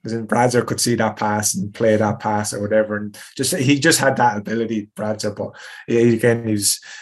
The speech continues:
he was a great guy and, and a funny guy and brilliant to, to share a dressing room with him, and the success he's had now. And, and look, it's, it's great for the club that, that they still buy him. I remember being in Tallaght when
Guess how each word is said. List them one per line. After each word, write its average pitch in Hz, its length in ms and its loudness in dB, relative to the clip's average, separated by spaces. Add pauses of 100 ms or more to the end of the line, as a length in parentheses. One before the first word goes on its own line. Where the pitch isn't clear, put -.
(160)
he 117 60 0
was 107 120 2
a - 20 2
great 110 300 4
guy 104 220 2
and, 101 280 -2
and 95 260 -10
a - 60 -14
funny 107 340 2
guy 101 380 4
and 98 240 -4
brilliant 107 300 2
to, - 160 -6
to - 160 -4
share 104 300 4
a 98 60 0
dressing 107 360 -2
room 98 120 -4
with 101 160 -2
him, 98 140 -4
and 95 140 -8 (2000)
the - 80 -4
success 107 440 2
he's 107 160 -2
had 101 300 -2 (400)
now. 104 260 0
And, 104 220 -8
and 147 100 2
look, 156 140 4
it's, 135 240 -2 (680)
it's - 140 -20
great 117 180 2
for - 120 -6
the 107 100 2
club 117 220 2
that, 113 180 -4
that 110 140 -4
they 110 60 -6
still 110 220 0
buy 117 220 4
him. 127 80 2
I 120 40 2
remember 120 360 -2
being 127 240 -4
in 127 100 -4
Tallaght 120 480 -2
when 110 500 -8